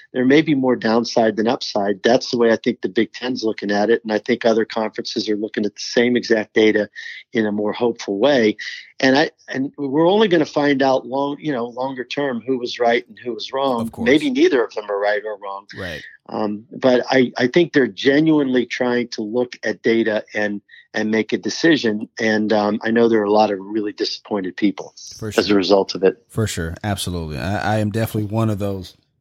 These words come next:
Speaker 2: people that are a bit disappointed, but you know, I,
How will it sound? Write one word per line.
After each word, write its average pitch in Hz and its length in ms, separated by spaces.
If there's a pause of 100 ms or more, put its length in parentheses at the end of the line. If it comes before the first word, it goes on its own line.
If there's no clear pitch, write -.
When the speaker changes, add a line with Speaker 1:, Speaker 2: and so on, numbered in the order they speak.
(460)
Speaker 2:
people 107 260
that 95 160
are 95 40
a 92 40
bit 92 180
disappointed, 98 560
but 101 180
you 120 80
know, 110 140
I, 104 380